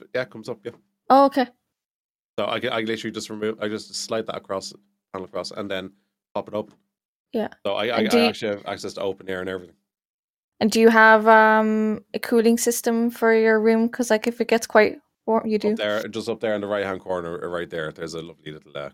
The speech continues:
Speaker 1: cooling
Speaker 2: Yeah,
Speaker 1: touch.
Speaker 2: I need to sort that out for myself, 'cause every time
Speaker 1: <laughs>
Speaker 2: my family comes into my bedroom, they're saying it's really hot.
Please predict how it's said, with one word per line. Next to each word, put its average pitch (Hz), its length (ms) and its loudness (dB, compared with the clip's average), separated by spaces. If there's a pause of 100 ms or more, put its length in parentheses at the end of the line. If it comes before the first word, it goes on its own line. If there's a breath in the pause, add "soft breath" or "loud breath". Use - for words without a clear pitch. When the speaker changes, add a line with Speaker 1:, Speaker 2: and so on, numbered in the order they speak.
Speaker 1:
cooling 76 180 -20 (600)
Speaker 2:
Yeah, 190 200 -2
Speaker 1:
touch. 185 100 0
Speaker 2:
I 190 60 0
need 190 160 -2
to - 60 -10
sort 202 280 -2
that 202 140 -2
out 196 140 -2
for - 120 -12
myself, 196 480 -6
'cause 214 300 -4
every 220 200 -2
time 226 280 0
Speaker 1:
<laughs> 226 100 2
Speaker 2:
my - 20 0
family 220 380 6
comes 226 280 4
into 226 200 4
my 214 120 6
bedroom, 208 560 2 (840)
they're 202 260 4
saying 196 240 0
it's 202 120 0
really 202 220 2
hot. 202 340 0